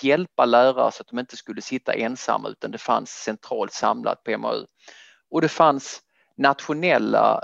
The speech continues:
eh, sajter också i olika forum, eh, på nätet där man hjälpte varandra från sinsemellan, eh, de olika universiteten.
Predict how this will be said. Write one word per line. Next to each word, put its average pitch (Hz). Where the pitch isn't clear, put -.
eh, 113
sajter 151
också 107
i 127
olika 120
forum, 117
eh, 87
på 117
nätet 107
där 113
man 113
hjälpte 120
varandra 104
från 104
sinsemellan, 127
eh, 107
de 117
olika 131
universiteten. 110